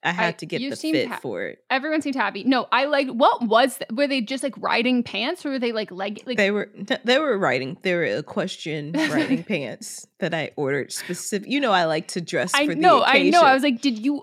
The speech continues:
Speaker 2: order them from Amazon, or did you find, like, a,
Speaker 1: I
Speaker 2: like,
Speaker 1: found them.
Speaker 2: Equestrian Unlimited brand, like,
Speaker 1: I
Speaker 2: something?"
Speaker 1: found them. They had little horsies on the little grippers between the thighs.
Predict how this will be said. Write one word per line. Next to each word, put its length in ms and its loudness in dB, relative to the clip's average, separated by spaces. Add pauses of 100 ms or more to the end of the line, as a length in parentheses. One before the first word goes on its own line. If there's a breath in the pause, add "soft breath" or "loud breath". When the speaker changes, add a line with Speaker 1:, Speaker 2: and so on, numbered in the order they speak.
Speaker 2:
order 320 2
them 140 2
from 200 0
Amazon, 440 2
or 60 0
did 120 2
you 160 6
find, 560 4
like, 300 2
a, 240 4
Speaker 1:
I 20 -6
Speaker 2:
like, 260 0
Speaker 1:
found 180 4
them. 80 -4
Speaker 2:
Equestrian 600 2
Unlimited 640 2
brand, 340 0
like, 140 0
Speaker 1:
I 80 2
Speaker 2:
something?" 240 4
Speaker 1:
found 180 0
them. 240 -6
They 120 -2
had 160 -2
little 240 -8
horsies 480 -6
on 160 -8
the 60 -8
little 240 -6
grippers 580 -8
between 380 -10
the 80 -10
thighs. 680 -10